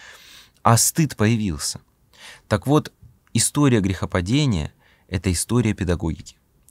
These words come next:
с которой ещё хотелось бы добавить следующее. Есть такой преподобный Максим Исповедник. Так вот, он считал, что даже если бы не было грехопадения, воплощение бы Иисуса Христа было бы всё равно, потому что Бог настолько любит человека, что Он стал человеком.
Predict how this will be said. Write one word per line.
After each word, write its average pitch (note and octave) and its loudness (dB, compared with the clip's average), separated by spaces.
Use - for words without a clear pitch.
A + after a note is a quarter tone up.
с - -8
которой D3+ 0
ещё A#2 0
хотелось B2+ 0
бы G2+ -2
добавить G2+ 2
следующее. - -6
Есть C#3+ 0
такой B2 2
преподобный A#2 0
Максим G2+ 0
Исповедник. F2+ -4
Так G2 -6
вот, D3 0
он F3+ 0
считал, G#2+ 0
что - -8
даже E3 4
если E3 0
бы C3 -4
не C#3+ 2
было F2 0
грехопадения, F2 -4
воплощение A#2+ 4
бы F2+ 2
Иисуса E2+ -4
Христа A2+ -2
было F#2+ -4
бы G2+ -8
всё - -10
равно, D2 -10
потому G2+ 0
что G2 -4
Бог G#2+ 0
настолько C3 -2
любит A2+ -2
человека, F#2 -6
что - 0
Он A#2+ 6
стал A#2 2
человеком. F#2+ -2